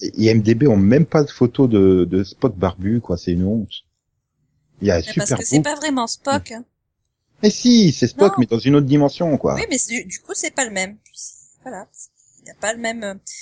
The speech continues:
Speaker 2: il a pas la même mentalité, il a pas les mêmes, euh, la, la même morale, quoi, donc c'est, c'est pas le même Spock.
Speaker 1: Ah. Ouais, donc voilà.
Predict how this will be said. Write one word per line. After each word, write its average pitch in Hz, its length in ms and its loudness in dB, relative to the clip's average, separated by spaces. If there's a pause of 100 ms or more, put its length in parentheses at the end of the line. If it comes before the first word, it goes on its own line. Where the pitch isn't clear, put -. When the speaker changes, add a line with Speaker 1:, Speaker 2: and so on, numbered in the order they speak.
(840)
Speaker 2:
il 269 120 -4
a 240 80 -4
pas 277 140 -6
la 302 100 0
même 294 160 2
mentalité, 254 960 -2
il 190 420 -12
a 185 60 -8
pas 254 160 -4
les 285 120 -2
mêmes, 214 320 -8
euh, 180 300 -8 (1400)
la, 165 60 -2
la 196 60 2
même 214 200 2
morale, 208 560 2
quoi, 180 160 -2
donc 170 180 -8
c'est, - 220 -8 (180)
c'est - 240 -4
pas 302 100 0
le 359 60 -8
même 226 160 0
Spock. - 320 -6 (1000)
Speaker 1:
Ah. 110 380 -4 (1700)
Ouais, 147 300 6 (200)
donc 147 320 2
voilà. 110 340 4